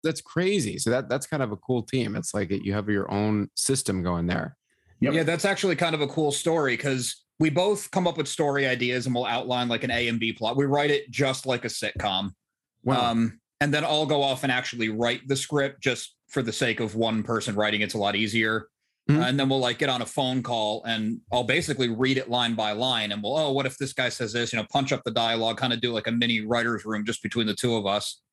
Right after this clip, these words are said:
Speaker 3: Um, then we'll do one more pass like that before we actually draw it. So then I'll send Mike the script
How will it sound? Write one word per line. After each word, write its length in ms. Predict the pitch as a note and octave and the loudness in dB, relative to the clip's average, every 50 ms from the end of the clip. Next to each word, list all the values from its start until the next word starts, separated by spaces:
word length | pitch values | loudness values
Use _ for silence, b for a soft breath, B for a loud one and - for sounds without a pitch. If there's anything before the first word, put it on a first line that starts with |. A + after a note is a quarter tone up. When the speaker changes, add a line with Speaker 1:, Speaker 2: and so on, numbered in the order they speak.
| b b b b b b b b b _ _ - | b b b b b b b b b _ _ -2
Speaker 3:
Um, 340 | A#2+ A2+ A2+ A2 G#2+ G#2 G2+ | 0 2 2 2 2 2 2
then 120 | B2 C3+ | 2 2
we'll 80 | B2+ C3+ | 2 2
do 140 | B2+ C#3 B2 | 2 2 2
one 240 | A#2+ C3 C#3 C#3+ C#3+ | 2 2 2 4 2
more 160 | C3+ C3 B2 | 2 2 0
pass 340 | - C#3 C3+ B2+ A#2+ - - | 0 0 0 0 0 0 -2
like 160 | A#2+ A2 - | -2 -2 0
that 240 | C3 B2+ B2 B2 - | 0 0 0 -2 -4
before 240 | A2+ - - C3 | -6 -4 -2 -2
we 140 | A#2+ A#2 A2+ | 0 2 2
actually 320 | A#2 A2+ - - A2+ G#2+ G2+ | 2 0 -2 -4 -8 -10 -8
draw 400 | G2 A#2+ C3 C#3+ C#3 B2 G#2+ G2+ | -4 0 0 2 2 2 2 0
it. 140 | G#2 - - _ _ _ _ _ _ _ - | -2 -4 -8 _ _ _ _ _ _ _ -6
So 100 | - - | -4 -2
then 160 | B2 B2+ C3 | 0 0 0
I'll 140 | C3 C#3+ D#3 | 0 0 -2
send 240 | D3 - E3 D3 C#3+ | -2 -2 -2 -2 0
Mike 260 | C#3 C#3 C3+ C#3 C3+ | 0 0 0 -2 -4
the 100 | - C3 | -6 -6
script 460 | C3 - - C#3 B2 A#2 A2+ A#2 A#2+ | -6 -6 -4 -2 0 0 0 -2 -4